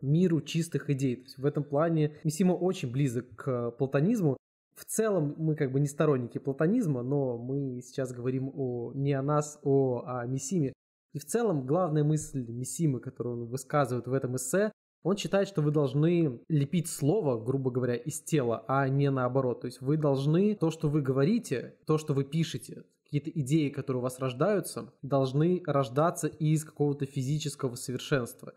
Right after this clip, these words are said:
либо стремления к физическому совершенству. Да, вообще главная мысль Мисимы в этом эссе заключается в том, что вы должны, э, создавать, лепить слово,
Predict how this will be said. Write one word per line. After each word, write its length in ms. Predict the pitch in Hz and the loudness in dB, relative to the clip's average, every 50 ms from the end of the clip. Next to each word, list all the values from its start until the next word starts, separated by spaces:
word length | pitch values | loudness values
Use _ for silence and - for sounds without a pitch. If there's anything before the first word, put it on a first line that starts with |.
| _ _ _ | _ _ _
либо 220 | - 139 156 147 | -2 -2 0 0
стремления 540 | 147 - - 156 143 131 139 160 151 143 135 | -2 -2 -2 -2 0 2 2 2 2 2 -2
к 40 | 135 | -4
физическому 560 | - - 131 127 123 120 - - - 127 120 | -6 -8 -8 -8 -8 -10 -12 -14 -12 -12 -12
совершенству. 580 | 117 - 123 120 - - 120 117 - - - - - _ - | -10 -10 -10 -10 -10 -10 -12 -14 -14 -16 -20 -20 -20 _ -8
Да, 300 | 123 123 170 170 131 113 | -2 0 0 2 2 0
вообще 340 | 107 117 - - - 254 | -2 -4 -4 0 0 2
главная 540 | 196 143 127 139 160 165 156 127 131 123 123 | 2 2 4 4 4 4 2 0 -2 -4 -2
мысль 600 | 120 135 143 143 - - - 117 110 110 110 113 120 - - | 0 2 2 2 0 -2 -6 -4 -4 -4 -6 -8 -10 -8 -4
Мисимы 460 | - 135 131 - - 170 156 135 127 | -2 -2 -2 0 2 2 4 4 4
в 40 | 127 | 4
этом 220 | 135 135 127 131 | 2 0 0 -2
эссе 400 | 127 127 - - 185 208 226 247 240 - | -2 -2 0 0 2 2 2 0 -2 -2
заключается 500 | 131 135 - 151 - - 165 147 - 139 | -4 -2 -2 -2 0 2 0 2 0 -2
в 80 | - | -6
том, 240 | - - 202 233 262 | -2 0 0 2 2
что 160 | 254 - - | 0 0 0
вы 120 | 135 160 185 | 0 0 2
должны, 600 | 190 165 139 131 147 160 180 190 185 165 175 - | 2 2 2 2 4 4 4 4 2 2 0 -2
э, 160 | 135 139 135 131 | -2 0 0 0
создавать, 680 | - - 139 123 123 135 139 147 165 151 135 - - | -2 -4 -6 -4 0 2 4 4 4 2 0 -2 -6
лепить 380 | 131 123 120 - 170 160 135 - | -8 -6 -2 0 2 2 2 0
слово, 680 | - - - 147 156 190 202 180 165 165 160 147 143 | -4 -4 0 2 2 2 2 2 2 2 2 0 -2